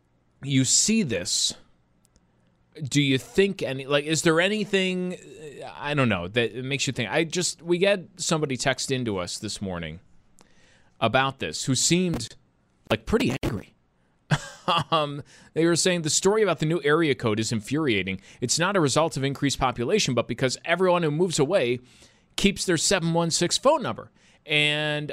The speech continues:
I would say to the person who texted that in, "You're exactly right.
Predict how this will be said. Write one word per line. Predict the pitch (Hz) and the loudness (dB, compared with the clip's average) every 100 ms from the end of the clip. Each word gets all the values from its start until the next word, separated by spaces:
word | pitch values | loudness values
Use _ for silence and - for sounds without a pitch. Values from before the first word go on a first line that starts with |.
| - | -4
I | 147 | -2
would | 143 | 0
say | - 208 202 | 0 2 2
to | |
the | 156 | 0
person | 135 185 165 | 0 0 0
who | 131 | -2
texted | - 160 156 131 | -2 -4 -4 -4
that | 123 | -2
in, | 214 175 123 - _ _ _ _ _ _ | 0 -2 -6 -14 _ _ _ _ _ _
"You're | - 139 180 | -2 2 4
exactly | 156 185 160 165 151 | 2 0 -2 -2 0
right. | 208 160 | 0 -4